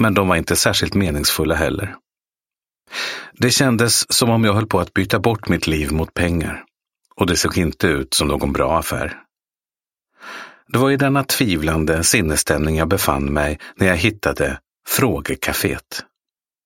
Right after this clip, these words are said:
När jag har berättat den här historien för andra har de kallat den för mystisk och Twilight Zone-aktig.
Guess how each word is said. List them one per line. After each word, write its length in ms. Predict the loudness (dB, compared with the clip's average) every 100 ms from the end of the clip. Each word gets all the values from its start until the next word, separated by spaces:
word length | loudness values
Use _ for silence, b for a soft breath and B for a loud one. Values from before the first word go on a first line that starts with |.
| _ _ _ _ _ -14 B B B B B
När 100 | 0
jag 60 | 2
har 60 |
berättat 720 | 2 0 0 0 0 0 -6 -2
den 160 | 0 2
här 200 | 2 0
historien 460 | 0 0 0 -2
för 100 | 0
andra 520 | 2 0 0 -2 -4 -6 _
har 120 | 0
de 140 | 2 2
kallat 360 | 2 0 0
den 180 | -2 -2
för 300 | 0 0 -2 B B
mystisk 680 | -2 0 0 -2 -4 -4 -2
och 160 | -4 -6 -14 _ _ _ -4 2
Twilight 540 | 4 4 2 0 0
Zone-aktig. 880 | 0 0 0 -2 -2 -4 -10 -10